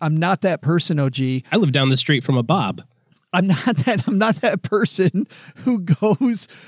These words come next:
Speaker 1: who does, who joins a gym and doesn't go. I have been going religiously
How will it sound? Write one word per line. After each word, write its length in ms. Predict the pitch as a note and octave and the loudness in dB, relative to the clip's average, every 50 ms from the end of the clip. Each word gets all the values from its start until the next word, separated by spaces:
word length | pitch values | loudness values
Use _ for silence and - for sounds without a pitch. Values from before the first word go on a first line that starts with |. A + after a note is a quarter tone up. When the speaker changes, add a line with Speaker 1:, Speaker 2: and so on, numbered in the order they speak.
| - - _ | -20 -20 _
Speaker 1:
who 120 | - G#3+ | -2 0
does, 300 | G3 G3 G3 G3 F#3 F#3 | 0 2 2 2 2 2
who 140 | F3 F#3 G3 | 2 0 0
joins 320 | F3 F3+ F#3+ F#3 F#3+ D#3+ | 0 0 0 0 2 0
a 40 | E3 | -2
gym 220 | C#3+ C3+ F3+ F3+ E3+ | -2 0 0 0 0
and 100 | D3+ B2+ | 0 0
doesn't 280 | D#3+ D#3+ C#3+ E3+ D#3+ | 0 0 2 0 0
go. 340 | C#3 D3+ D3 C#3+ D#3 G3 F#3 _ _ _ _ _ _ _ _ _ _ | 2 0 0 2 0 -2 -4 _ _ _ _ _ _ _ _ _ _
I 180 | - D3 D3+ D3+ | -4 0 0 0
have 120 | D#3+ D3+ | 0 0
been 160 | C#3+ D#3+ D#3 | 0 -2 0
going 340 | B2+ D#3+ D#3 D3+ D3 D3 D3 | 2 2 2 2 2 2 2
religiously 920 | C#3+ C#3+ C#3 D3 F3 E3+ - D#3+ C#3 - - B2 A#2 A#2 A2+ A#2+ A#2 _ | 2 0 2 2 2 2 2 0 0 0 -4 -4 -4 -4 -4 -6 -8 _